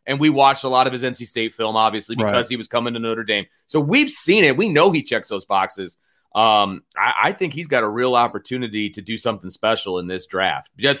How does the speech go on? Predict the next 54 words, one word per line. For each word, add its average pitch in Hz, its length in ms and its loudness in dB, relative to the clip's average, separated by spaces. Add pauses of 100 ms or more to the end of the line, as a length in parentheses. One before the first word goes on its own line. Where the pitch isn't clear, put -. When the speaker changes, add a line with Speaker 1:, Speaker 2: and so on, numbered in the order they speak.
Speaker 1:
just 143 280 2
Speaker 2:
Yeah. 220 120 4
Speaker 1:
because 147 480 2
Speaker 2:
Yeah. 185 240 -6
Speaker 1:
of 123 120 0
those 143 220 2
numbers, 170 380 4
and 143 100 0
then 143 120 2
forcing 139 340 0
guys - 120 4
to 214 40 8
go 208 80 8
Speaker 2:
Relative 185 280 6
Speaker 1:
back - 80 -2
Speaker 2:
to 190 80 2
Speaker 1:
and 160 80 2
look. 156 60 4
Speaker 2:
where 160 160 6
he 147 140 0
was 139 320 4
before. 113 540 0
Yeah, 156 320 4
I 131 40 2
mean, 156 140 -4
Speaker 1:
Exactly. - 100 -10
Speaker 2:
'cause 180 100 4
Speaker 1:
Yeah, 135 100 0
Speaker 2:
the 180 80 0
Speaker 1:
he's 147 120 -4
not 233 80 4
Speaker 2:
tape - 120 0
Speaker 1:
gonna 208 100 2
Speaker 2:
is, - 120 -4
Speaker 1:
be - 100 -4
first 175 80 -2
Speaker 2:
here's 294 160 0
the 220 80 -2
Speaker 1:
round. 156 160 -2
Speaker 2:
thing, - 120 -18
the, 165 100 -8
the 170 160 -4
tape 277 300 -2
is 151 140 -2
really 139 240 0
good. 95 540 -2
Speaker 1:
Sure. 131 480 2
Speaker 2:
But 196 100 6
it 151 80 4
doesn't 202 300 4
show 190 200 4
four 165 240 0
three 135 200 -4
seven. 117 320 -4